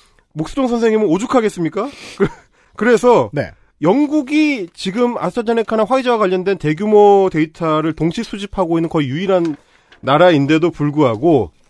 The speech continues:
Speaker 1: 이 영국에 잔뜩 쌓여있는 데이터를 목수정은 거꾸로 영국과 아스트라제네카를 공격하는 무기로
Speaker 2: 그렇죠.
Speaker 1: 사용을 합니다. 아주 참신한 분이에요.
Speaker 2: 이게 싫으면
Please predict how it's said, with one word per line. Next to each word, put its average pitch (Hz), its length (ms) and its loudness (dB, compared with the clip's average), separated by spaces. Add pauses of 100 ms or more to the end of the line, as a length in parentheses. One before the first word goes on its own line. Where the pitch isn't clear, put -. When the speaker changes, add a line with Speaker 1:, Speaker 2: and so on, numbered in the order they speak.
(260)
Speaker 1:
이 226 260 -4
영국에 180 460 2
잔뜩 175 380 -4
쌓여있는 214 500 0
데이터를 143 640 -4 (300)
목수정은 214 760 0 (200)
거꾸로 254 760 -2
영국과 269 640 0
아스트라제네카를 196 1160 -4
공격하는 247 540 -2
무기로 131 380 -10 (180)
Speaker 2:
그렇죠. - 400 -10
Speaker 1:
사용을 180 320 0
합니다. 120 180 -4
아주 151 140 -8
참신한 247 320 -2
분이에요. 123 520 -8 (420)
Speaker 2:
이게 170 160 4
싫으면 226 720 0